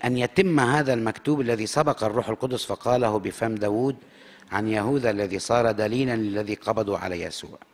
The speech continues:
إذن في عنا مشكلة، في واحد نقص من المجموعة اثناعش.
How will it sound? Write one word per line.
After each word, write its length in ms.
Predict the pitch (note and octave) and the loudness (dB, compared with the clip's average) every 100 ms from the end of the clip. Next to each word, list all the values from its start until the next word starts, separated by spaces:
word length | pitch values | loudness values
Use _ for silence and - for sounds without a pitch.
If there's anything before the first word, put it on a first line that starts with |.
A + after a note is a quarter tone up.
| _ _ _ _ _ _ _ _ _ - | _ _ _ _ _ _ _ _ _ -8
إذن 300 | G2 G#2+ G#2+ | -4 -4 -6
في 220 | - F#2+ | -8 -8
عنا 260 | G2+ A#2+ | -6 -4
مشكلة، 500 | G#2+ C3 - A2+ C3 F#3+ - _ _ _ _ _ _ _ | -2 -2 -4 -4 -4 -4 -14 _ _ _ _ _ _ _
في 140 | - | -4
واحد 440 | G2 B2 B2 A#2 A#2 G#2+ - _ - | 2 2 2 0 -2 -4 -20 _ -12
نقص 720 | A2 D#3+ E3 E3 - - - - - | 0 2 2 0 -2 -6 -12 -18 -10
من 140 | G#2+ G#2+ | -6 -4
المجموعة 580 | G#2+ G#2+ G2 A#2+ A2 G#2 | -2 -4 -4 -4 -4 -4
اثناعش. 800 | G#2 - A#2 E2 - - - - | -8 -6 -6 -6 -8 -6 -8 -12